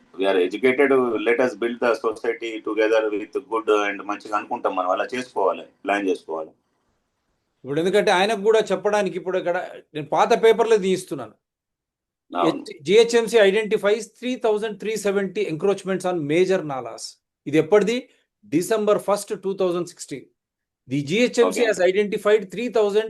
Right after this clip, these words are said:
Speaker 2: three hundred and seventy encroachments on major nalas flowing through eighty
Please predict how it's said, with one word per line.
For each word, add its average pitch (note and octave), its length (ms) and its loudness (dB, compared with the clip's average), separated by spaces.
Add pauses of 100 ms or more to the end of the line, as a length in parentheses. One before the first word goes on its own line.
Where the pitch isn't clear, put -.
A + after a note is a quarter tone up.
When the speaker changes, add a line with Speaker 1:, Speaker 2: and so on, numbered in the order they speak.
Speaker 2:
three G3 140 0
hundred G3+ 200 -2
and F#3 140 -10
seventy F#3+ 380 -4
encroachments F#3 600 -4
on F3 60 -2 (180)
major F#3+ 300 4 (140)
nalas F3 280 0 (100)
flowing F3 320 -2
through F#3+ 180 -4 (580)
eighty A3+ 240 -2